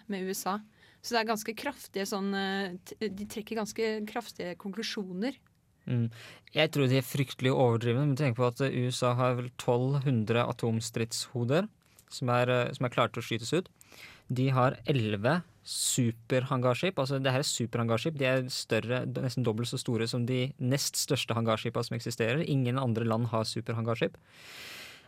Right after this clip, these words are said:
Speaker 2: Eh, største marinen i verden, absolutt største luftvåpenet i verden,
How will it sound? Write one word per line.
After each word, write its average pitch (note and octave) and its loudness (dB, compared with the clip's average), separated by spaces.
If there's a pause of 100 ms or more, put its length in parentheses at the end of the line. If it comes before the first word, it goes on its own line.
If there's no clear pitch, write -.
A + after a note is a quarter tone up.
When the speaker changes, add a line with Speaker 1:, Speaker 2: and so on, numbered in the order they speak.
(100)
Speaker 2:
Eh, C#3 6
største - 2
marinen C3 6
i C#3 4
verden, B2+ 4 (720)
absolutt E3 0
største C3+ 2
luftvåpenet C3 0
i D#3+ 2
verden, C#3+ 2